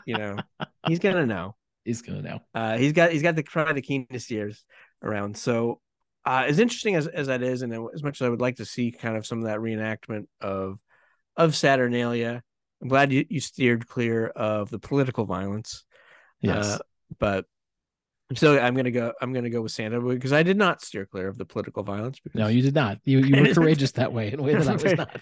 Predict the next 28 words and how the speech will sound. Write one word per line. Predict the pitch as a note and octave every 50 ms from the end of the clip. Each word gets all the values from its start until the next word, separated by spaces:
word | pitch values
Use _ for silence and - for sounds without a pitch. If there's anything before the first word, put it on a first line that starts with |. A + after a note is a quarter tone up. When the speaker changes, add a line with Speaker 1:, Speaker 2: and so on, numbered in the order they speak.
| - _ _
Speaker 2:
<laughs> | - - F#3+ -
Well | D3+ C#3+ D3+
Speaker 1:
very, | - C3
Speaker 2:
done. | B2+ B2 - - - - - - - _ - - - _ _ - - - - - -
Speaker 1:
very | C3+ C3+ C#3+ C#3 C3+
much | C3+ C3 A#2+ A2+
centered | - - - B2+ B2+ A2 A2+ G2+
upon | G2 G#2 G#2 G2+ F#2 F2
it, | E2+ - - -
but, | - E2 - -
you | A2+ A2+
know, | A2 A#2+
it's | C3 A#2
a | C#3+
Speaker 2:
Box | C#3 D#3+ F3+ B3
Speaker 1:
story | A#3 A3 F3+
that | D3 D3+
needs | D3 B2+
to | -
Speaker 2:
office | A#2+
Speaker 1:
be | B2 - D3+
told. | D3 C#3+ C3+ A2+ G#2 G2 -
Speaker 2:
gold. | - _ _ _ -
Yep. | - A2 A#2+ C#3 C3+ -
Speaker 1:
Yeah. | - G2+ F#2+ - - - _
Um, | - A#2 G#2+ G#2 G2+ G2+
Speaker 2:
Hundred | G2 -
percent. | F#2+ A#2+ A2+ - A2+ G2 F2+ F2+